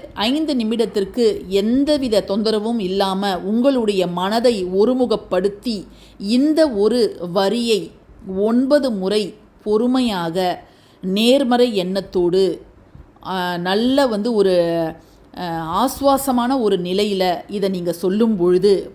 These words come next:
பிரபஞ்சம் நீங்க என்ன நினைச்சு இத சொல்றீங்களோ, அத வந்து நிச்சயமாக நிறைவேறும், நிறைவேற்றும். இந்த மந்திரம் உங்களுக்கு எதிரானவர்களை உங்களுக்கு சாதகமாக மாற்றும். உங்களுக்கு எதிரான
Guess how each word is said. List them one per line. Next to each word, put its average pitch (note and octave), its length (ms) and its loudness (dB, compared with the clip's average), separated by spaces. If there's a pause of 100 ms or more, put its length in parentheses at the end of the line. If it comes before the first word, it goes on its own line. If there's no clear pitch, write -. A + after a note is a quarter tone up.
பிரபஞ்சம் A#3+ 680 0
நீங்க F#3+ 240 -2
என்ன G3+ 480 0
நினைச்சு G3+ 420 -2
இத F#3 380 0
சொல்றீங்களோ, F#3 680 2 (320)
அத F3+ 280 -2
வந்து F#3+ 240 -2
நிச்சயமாக G3 760 -2
நிறைவேறும், E3 680 0 (360)
நிறைவேற்றும். F#3 580 0 (180)
இந்த A#3+ 340 2
மந்திரம் G#3 600 -2 (840)
உங்களுக்கு C#4 600 2
எதிரானவர்களை A#3 960 2
உங்களுக்கு G3+ 800 -2
சாதகமாக A3 840 0
மாற்றும். F3 500 -4 (680)
உங்களுக்கு A#3+ 520 2
எதிரான C#4 520 4